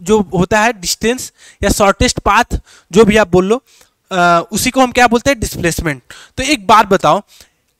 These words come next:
object का initial position कहाँ था? यहाँ पे, और सब ये motion करता हुआ C to B यहाँ पहुंचा, मतलब इनिशियल position यहाँ है,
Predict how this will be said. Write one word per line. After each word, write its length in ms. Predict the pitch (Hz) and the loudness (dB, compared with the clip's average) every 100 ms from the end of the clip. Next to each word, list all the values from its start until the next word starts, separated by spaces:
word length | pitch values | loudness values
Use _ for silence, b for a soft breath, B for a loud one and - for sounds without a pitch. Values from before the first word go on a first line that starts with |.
| _ _ 190 | _ _ 2
object 420 | 202 170 277 - | 2 2 0 0
का 80 | 262 | -2
initial 480 | 240 226 - 277 | -2 -2 -2 -2
position 340 | 254 240 269 254 | 0 0 0 0
कहाँ 240 | 226 220 214 | -2 -2 -2
था? 100 | 170 | -4
यहाँ 380 | 147 185 233 247 | -4 0 0 2
पे, 160 | 269 277 _ _ _ _ _ _ | 0 -4 _ _ _ _ _ _
और 140 | 240 - | 0 0
सब 360 | - 277 254 | 2 -2 0
ये 140 | 247 247 | -2 0
motion 320 | 233 - 226 | 0 -2 -2
करता 260 | 226 - | -2 0
हुआ 160 | 214 196 | 2 2
C 260 | - 226 240 | 0 -4 -2
to 160 | 240 185 | -2 0
B 220 | 214 170 - _ - | -2 -2 -8 _ -4
यहाँ 260 | 208 254 - | 0 2 4
पहुंचा, 300 | 220 226 208 | 2 2 -2
मतलब 220 | 214 247 | 0 -2
इनिशियल 480 | 240 220 214 262 247 | -2 -6 -2 -2 -2
position 400 | 233 214 262 247 | -2 0 0 2
यहाँ 300 | 240 262 | 2 4
है, 60 | 269 | 2